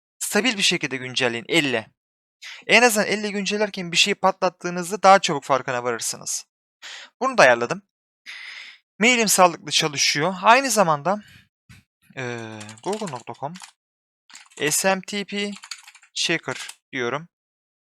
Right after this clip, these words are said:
S M T P diagnostik tool. Buraya ben mail sunucumu giriyorum. Yani şuradaki host name'imi girebilirim. Bakalım burada her şeyim eksim gediğim var mı? Evet, benim şu an her şeyim tamam.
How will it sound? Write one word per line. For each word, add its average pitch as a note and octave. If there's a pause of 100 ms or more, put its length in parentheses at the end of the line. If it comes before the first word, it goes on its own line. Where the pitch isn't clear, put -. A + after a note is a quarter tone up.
(280)
S C3+
M B2+
T B2
P D#3 (640)
diagnostik -
tool. B2+ (1000)
Buraya A3
ben G#3
mail G#3
sunucumu E3
giriyorum. C3 (220)
Yani B2
şuradaki C#3+
host D3+
name'imi C#3
girebilirim. B2+ (840)
Bakalım C#3+
burada B2+
her A#2
şeyim E3+ (640)
eksim C#3+
gediğim C3+
var B2+
mı? A2+ (1300)
Evet, G#3
benim G#3+
şu B3
an A3+
her A#3+
şeyim B3
tamam. D#3